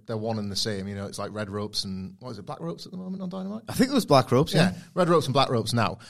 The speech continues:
Speaker 1: um, especially, like, with the roster overlaps and things like that, and especially with the tournament tying everything together, you had the promos and that, but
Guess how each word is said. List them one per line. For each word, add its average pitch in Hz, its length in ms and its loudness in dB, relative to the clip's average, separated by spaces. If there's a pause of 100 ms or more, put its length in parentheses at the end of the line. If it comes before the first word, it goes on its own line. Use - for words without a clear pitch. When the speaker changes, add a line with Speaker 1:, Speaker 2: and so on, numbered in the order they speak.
(300)
Speaker 1:
um, 107 680 4
especially, - 360 0
like, 104 120 2
with 101 100 -4
the 110 60 0
roster 107 360 2
overlaps 101 480 0
and 95 100 -4
things 98 220 -4
like 95 100 2
that, 101 180 0
and 101 120 -2
especially 107 400 -2
with 110 240 -12
the 147 60 -4
tournament 120 420 0
tying 107 280 0
everything 104 280 -2
together, 98 260 -2
you 98 80 0
had 95 100 0
the 92 60 -4
promos 101 340 0
and 92 100 -4
that, - 100 -8
but 107 160 -2